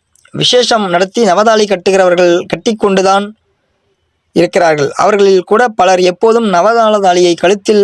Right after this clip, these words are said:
அணிந்து கொள்வதில்லை. கழற்றி வீட்டில் பத்திரமாக வைத்து விடுகிறார்கள். முக்கியமாக விசேஷ நாட்களில் அதை எடுத்து கட்டிக்கொள்கிறார்கள். இந்த விலக்கீடு திருமணம் என்பது நடுநாட்டில் சற்று குறைவாகவே காணப்படுகின்றது.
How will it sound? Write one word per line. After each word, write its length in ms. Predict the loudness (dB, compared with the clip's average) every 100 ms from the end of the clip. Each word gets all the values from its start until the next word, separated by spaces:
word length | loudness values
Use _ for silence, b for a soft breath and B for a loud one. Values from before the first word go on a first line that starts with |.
| 0
அணிந்து 380 | -2 0 0 2
கொள்வதில்லை. 480 | 2 2 2 0 -2 -6 B B B -2
கழற்றி 420 | 0 0 -2 0
வீட்டில் 420 | 0 -2 -2 -2 -2
பத்திரமாக 520 | -2 -2 0 0 0
வைத்து 280 | -2 -2 -2
விடுகிறார்கள். 500 | 0 2 0 0 -2
முக்கியமாக 580 | -2 -2 0 2 0 0
விசேஷ 400 | 0 0 0 0
நாட்களில் 480 | -2 0 0 0 -2 b b b b
அதை 200 | 0 0
எடுத்து 260 | 0 -2 -2
கட்டிக்கொள்கிறார்கள். 800 | -4 -4 -2 0 2 0 0 -2 -4 b b b b b _
இந்த 280 | -2 0 2 2 2 0 -4 _ -4
விலக்கீடு 460 | -2 -2 -2 -2
திருமணம் 400 | 0 0 0 -2
என்பது 240 | -2 0 0
நடுநாட்டில் 640 | 0 0 0 0 0 0 -2 -4
சற்று 300 | -10 -6 -2 -2
குறைவாகவே 540 | 0 2 2 0 -2
காணப்படுகின்றது. 800 | 0 -2 -2 -2 -2 -4 -4 -4